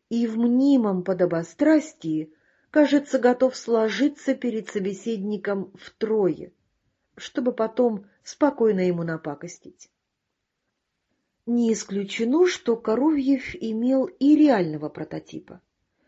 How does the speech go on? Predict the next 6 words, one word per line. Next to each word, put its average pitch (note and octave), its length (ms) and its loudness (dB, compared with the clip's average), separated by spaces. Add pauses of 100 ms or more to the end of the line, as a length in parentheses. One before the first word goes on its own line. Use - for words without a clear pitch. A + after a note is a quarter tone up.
(140)
Любовь G3 380 -2
Евгеньевна F3 840 -4
Белозерская E3 920 -4 (400)
упоминала A#3+ 640 2
в F3+ 100 -4
мемуарах A#3+ 760 0